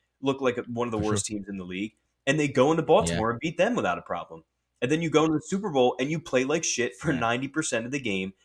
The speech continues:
Speaker 1: and you somehow
Speaker 2: Yeah.
Speaker 1: come up on top. And I think the weirdest, maybe most frustrating part, because I do think we're gonna get a point to the offseason, like, Travis Kelce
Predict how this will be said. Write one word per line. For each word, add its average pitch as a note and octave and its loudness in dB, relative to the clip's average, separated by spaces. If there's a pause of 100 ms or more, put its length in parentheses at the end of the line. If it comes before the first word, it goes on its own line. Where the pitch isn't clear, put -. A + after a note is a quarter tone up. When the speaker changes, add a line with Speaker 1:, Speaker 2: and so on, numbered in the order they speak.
Speaker 1:
and A2+ -4
you G#2+ -6
somehow G#2+ 0
Speaker 2:
Yeah. - -2
Speaker 1:
come G#2 -2
up G2 0
on G2+ -2
top. D3+ -2 (400)
And A#2 0
I A#2 4
think D3+ -2
the C3 2
weirdest, C#3 0 (440)
maybe A#2+ 0
most A2 0
frustrating C3+ 2 (220)
part, C3+ 6
because A#2 0
I A#2+ 6
do D#3+ -2
think D3 -2 (180)
we're B2 2
gonna B2+ 2
get A#2+ 2
a G2 -4
point A#2 -2
to G#2+ 0 (200)
the A2 0
offseason, A2 0 (200)
like, F#2+ -6
Travis B2 4
Kelce A#2 0